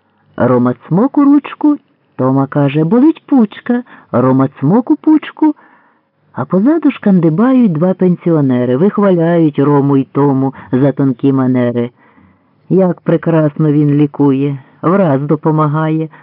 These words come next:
Отакого терапевта нам не вистачає. Повернулись би до нього, він би чмокнув двічі, і не треба по аптеках купувати свічі. Довгожитель. Сказав поет у чистім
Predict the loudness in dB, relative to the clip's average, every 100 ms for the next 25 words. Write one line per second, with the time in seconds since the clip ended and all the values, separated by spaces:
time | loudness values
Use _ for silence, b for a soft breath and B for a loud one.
0 | b b -4 -2 -2 -2 -2 0 -2 -4
1 | -4 -4 -4 -4 -2 -2 0 0 -2 -4
2 | -6 -8 -6 -6 -4 -6 -8 _ _ _
3 | _ _ _ _ _ -2 0 0 0 0
4 | 0 0 -2 -2 0 0 0 -2 -2 -6
5 | B B -2 0 0 -2 0 0 0 0
6 | 2 2 2 0 -4 -6 0 0 2 0
7 | 0 0 0 -2 -2 -6 -4 -6 -6 -6
8 | -2 -2 -2 -4 -4 -4 -4 -4 -8 -10
9 | _ _ _ _ _ _ _ _ _ _
10 | _ b b b b b b b b _
11 | _ _ _ _ _ _ _ _ _ -4
12 | -2 0 -2 0 -2 -2 -6 -8 -18 _
13 | _ _ _ _ _ _ _ _ _ _
14 | _ _ _ _ _ _ _ -6 -4 0
15 | 0 -2 -2 -2 -2 -4 -6 -8 -2 -2
16 | -2 -4 -2